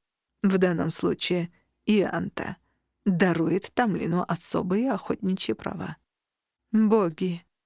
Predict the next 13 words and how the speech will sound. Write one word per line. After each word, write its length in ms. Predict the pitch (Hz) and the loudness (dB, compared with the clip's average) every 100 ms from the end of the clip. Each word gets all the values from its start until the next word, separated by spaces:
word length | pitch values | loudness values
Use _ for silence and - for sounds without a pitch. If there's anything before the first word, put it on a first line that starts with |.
| _ - | _ -8
сколько 560 | - - 262 226 - | -4 2 2 2 0
ужасного 640 | 233 208 240 240 - 226 240 | 0 2 0 0 0 0 2
и 120 | 240 | 0
жестокого 680 | 240 233 - 285 - 170 170 | -2 -4 -2 -2 -2 -2 0
было 300 | 180 226 175 | 2 2 0
в 80 | - | -2
традициях 760 | 196 180 226 - - 170 - | -2 0 -2 -2 -2 -2 -2
народа, 560 | 190 170 214 233 175 170 _ _ _ _ | -2 0 0 0 0 -4 _ _ _ _
к 160 | - - | -12 -2
которому 540 | 220 208 214 220 233 | -2 0 0 2 2
я 200 | 240 202 | 2 2
теперь 360 | 190 208 214 202 | 0 -2 -2 -2
принадлежала. 960 | - 220 220 220 240 254 226 - - | -2 0 0 0 0 0 -2 -4 -8